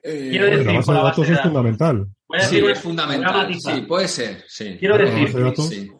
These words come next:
Speaker 2: hay tantos, mira, ayer que se lo mandé a David por WhatsApp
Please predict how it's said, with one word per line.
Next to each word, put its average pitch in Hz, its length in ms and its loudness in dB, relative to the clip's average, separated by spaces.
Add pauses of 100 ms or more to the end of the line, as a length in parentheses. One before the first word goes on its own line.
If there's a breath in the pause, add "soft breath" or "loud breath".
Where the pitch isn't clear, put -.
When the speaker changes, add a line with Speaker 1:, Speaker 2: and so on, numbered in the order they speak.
(480)
Speaker 2:
hay 185 200 0
tantos, 226 560 0
mira, 131 500 -4
ayer 170 560 0
que 143 80 -6
se 135 80 -6
lo 135 140 0
mandé 135 240 2
a 151 40 0
David 147 360 -4
por 135 140 -8
WhatsApp 135 680 -8